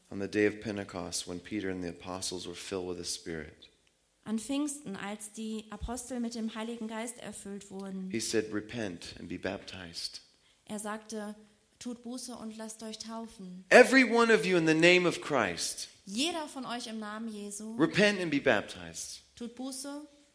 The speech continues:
Speaker 2: und lasst euch taufen.“
Speaker 1: for the forgiveness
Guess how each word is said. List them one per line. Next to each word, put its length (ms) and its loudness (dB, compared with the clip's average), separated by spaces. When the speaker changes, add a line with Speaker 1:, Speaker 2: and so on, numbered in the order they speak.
Speaker 2:
und 220 -12
lasst 240 -10
euch 160 -12
taufen.“ 580 -12
Speaker 1:
for 160 -4
the 100 0
forgiveness 880 -6